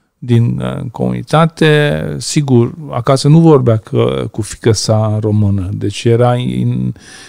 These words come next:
eh, cum să spun, eh, deci ni-, nici nu puteai să-ți închipui, eh, așa ceva,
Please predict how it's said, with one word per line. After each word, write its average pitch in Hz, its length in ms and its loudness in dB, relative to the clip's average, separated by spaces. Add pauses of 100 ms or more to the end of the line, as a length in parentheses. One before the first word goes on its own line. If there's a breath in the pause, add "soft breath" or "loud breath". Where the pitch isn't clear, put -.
(440 loud breath)
eh, 131 640 0 (280)
cum 135 160 0
să 117 160 -6
spun, 117 320 -6
eh, 120 340 -4 (280)
deci - 160 -14
ni-, 139 200 0
nici 135 160 2
nu 123 60 0
puteai 135 280 2
să-ți 123 320 -2
închipui, 117 560 0
eh, 117 280 0 (160)
așa 120 220 -4
ceva, 123 500 -2